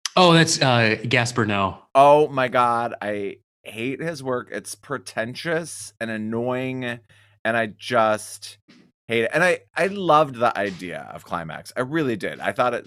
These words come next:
Speaker 2: seemed like it was gonna be so cool. And, ooh,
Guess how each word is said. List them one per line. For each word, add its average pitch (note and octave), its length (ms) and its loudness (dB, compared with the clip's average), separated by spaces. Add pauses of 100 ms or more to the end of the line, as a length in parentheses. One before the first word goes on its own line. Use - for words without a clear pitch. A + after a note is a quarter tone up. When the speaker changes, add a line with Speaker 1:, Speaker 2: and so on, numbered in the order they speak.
(100)
Speaker 2:
seemed C3 340 -8
like A#2+ 200 -2
it D#2+ 60 -8
was G2 120 -10
gonna G2+ 180 -8
be F#2 120 -10
so F#2 200 -8
cool. A2 760 -2 (520)
And, G#2+ 220 -6 (100)
ooh, B2 200 -4